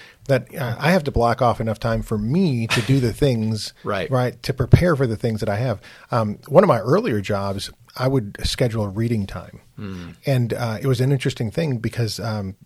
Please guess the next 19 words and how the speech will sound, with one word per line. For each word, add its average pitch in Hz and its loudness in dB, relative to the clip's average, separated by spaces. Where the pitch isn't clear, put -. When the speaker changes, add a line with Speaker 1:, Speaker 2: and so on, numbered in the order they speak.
Speaker 1:
you 135 -2
know, 113 -2
my 101 -2
boss 120 4
came 113 -4
back 110 -2
to - -4
me 110 0
and 107 -2
just 101 -6
said, 104 -2
"Hey, 113 0
you 104 -4
know, 107 -6
reading's 185 0
on 113 2
your 95 -4
own 120 -2
time." - -12